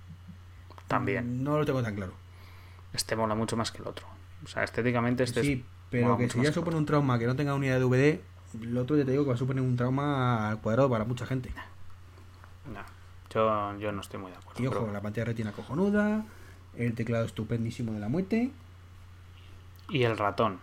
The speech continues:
Speaker 2: Y el trackpad con Force no sé qué, también será maravilloso. Lo que, me gustaría probarlo, la verdad. A ver si, si lo mandan a...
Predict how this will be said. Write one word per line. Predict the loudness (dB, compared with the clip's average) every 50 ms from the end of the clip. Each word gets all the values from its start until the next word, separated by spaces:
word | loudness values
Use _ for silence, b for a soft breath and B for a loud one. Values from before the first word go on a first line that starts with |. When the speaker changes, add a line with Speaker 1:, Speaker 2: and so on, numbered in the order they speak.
| -14 -6
Speaker 2:
Y | -2 0 2
el | 2 2 0 0
trackpad | 0 -2 -2 0 -4 -4
con | -2 -2 -4 -4
Force | 0 2 2 2 2 0 -2
no | -4 -2
sé | -2 -4 0
qué, | 4 4 4 4
también | 2 -2 -2 -2 -2 -4 -6
será | -6 -6 -4 -4
maravilloso. | -2 -2 -2 -2 -2 -4 -6 -6 -4
Lo | -4 -4
que, | -4 -4 -4
me | -2 -2
gustaría | -4 -2 0 2 2 2
probarlo, | 2 2 0 -2 -4 -4 -4
la | -2 -2
verdad. | -2 -2 -4 -8 -10 -18 -18 -18
A | -14 -14
ver | -12
si, | -10 -6 -4 -4 -2 -2 -4 -6 -8 B B B B B B B B B B B B B B -20 -20 -20 -20 -20 -20 -20 -18 -14 -12 -12 -12 -12 -14 -16 -20 -20 -20 -16 -16 -14 -14 -14 -18 -18 -20 -14 -2
si | 6 8 10
lo | 10 10 10
mandan | 8 8 8 8 6 6 6 6
a... | 4 4 4 4 4 4 2 2 2 2 0 0 0 0 0 0 0 0 -2 -2 -4 -6 -6